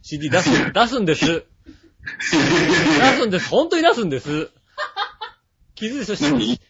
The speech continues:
Speaker 1: 冗談だと思ってるでしょ。ほんとに出すんです。
Speaker 2: うん。何？ど、ど、どうやって？
Speaker 1: どうやって？どうやってって、まあ、あとね、自主的に。
Speaker 2: えー、作ってるんですか？今。
Speaker 1: もうし-、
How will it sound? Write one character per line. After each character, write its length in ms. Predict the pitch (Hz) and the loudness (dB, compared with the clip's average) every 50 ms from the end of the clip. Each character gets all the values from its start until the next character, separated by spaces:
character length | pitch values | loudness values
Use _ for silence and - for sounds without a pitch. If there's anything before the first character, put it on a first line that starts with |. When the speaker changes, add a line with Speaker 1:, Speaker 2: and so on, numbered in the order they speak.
| _ _ _ _ - - - - _ _ _ _ _ _ | _ _ _ _ -20 -20 -20 -20 _ _ _ _ _ _
Speaker 1:
冗 220 | 190 247 302 349 | -4 -2 0 0
談 140 | 370 392 381 | 0 -2 0
だ 100 | 302 233 | 0 2
と 60 | 214 | 2
思 100 | 185 185 | 2 2
っ 20 | 180 | 2
て 80 | 170 | 2
る 60 | 156 143 | 0 0
で 40 | |
し 60 | 113 117 | 0 -2
ょ。 140 | 101 - _ _ | -8 -8 _ _
ほ 180 | - 294 330 | -2 -2 -2
ん 60 | 339 | 0
と 120 | - 359 330 | 0 0 2
に 60 | 294 | 6
出 80 | 294 349 | 4 4
す 160 | - - 247 | 4 2 -2
ん 60 | 202 | -2
で 100 | 165 160 - | -2 -2 -2
す。 120 | - 170 | -2 -2
Speaker 2:
う 40 | 175 180 | -2 -2
ん。 140 | 175 - - - - - - _ - - - _ _ _ _ _ _ _ _ _ _ _ _ _ _ _ _ _ _ _ _ - | -2 -4 -8 -20 -20 -20 -20 _ -20 -20 -20 _ _ _ _ _ _ _ _ _ _ _ _ _ _ _ _ _ _ _ _ -6
何？ 320 | 139 165 170 139 120 113 127 147 143 147 - | -2 0 0 2 2 2 2 0 0 -2 -4
ど、 80 | - 143 | -4 0
ど、 160 | 151 311 277 | 0 2 2
ど 20 | 262 | 2
う 40 | 311 311 | 2 2
や 120 | - - | 2 0
っ 60 | - - | 0 -2
て？ 280 | 175 170 175 - - - - - - _ - _ - | -2 -2 -2 -2 -6 -12 -20 -20 -20 _ -20 _ -18
Speaker 1:
ど 160 | 147 139 226 269 | -8 -4 0 0
う 40 | 254 | 2
や 80 | 202 165 | 0 0
っ 100 | - - | -2 -4
て？ 220 | 117 107 101 92 - - _ - - - - - _ - - - - _ - _ _ - | -6 -6 -6 -8 -12 -20 _ -20 -20 -20 -20 -20 _ -20 -20 -20 -20 _ -20 _ _ -20
ど 240 | 143 139 156 220 262 | -16 -10 -6 -2 -2
う 20 | |
や 80 | 240 202 | -2 -2
っ 40 | 147 | -2
て 100 | - 175 | -6 -8
っ 40 | |
て、 120 | 147 143 165 | -8 -8 -16
ま 240 | 147 147 165 160 165 | -18 -16 -14 -10 -8
あ、 40 | 160 | -8
あ 40 | 151 | -8
と 120 | - 156 | -8 -8
ね、 240 | 151 147 139 127 117 131 135 - - _ | -6 -4 -6 -6 -8 -10 -16 -20 -20 _
自 180 | 143 127 139 135 | -18 -14 -14 -14
主 120 | - - | -10 -6
的 200 | 185 165 151 156 | -6 -4 -4 -4
に。 260 | 143 135 123 131 - _ - - - - - - - - - _ 605 - - _ - - _ _ _ - | -4 -6 -8 -10 -14 _ -20 -20 -20 -18 -16 -16 -16 -16 -20 _ -20 -20 -20 _ -20 -20 _ _ _ -4
Speaker 2:
え 40 | - | -2
ー、 20 | - 440 147 | 0 0 0
作 240 | - - - 269 233 | 0 0 0 0 0
っ 40 | - | 0
て 60 | 202 | 2
る 60 | 180 | 0
ん 20 | 151 | 0
で 40 | - | 0
す 80 | - - | 0 -2
か？ 160 | 262 302 - | -2 0 2
今。 340 | 277 254 - 90 - - - | 2 0 0 -2 -4 -6 -10
Speaker 1:
も 140 | 117 127 | -12 -12
う 40 | 127 | -12
し-、 200 | - - - - | -12 -14 -20 -20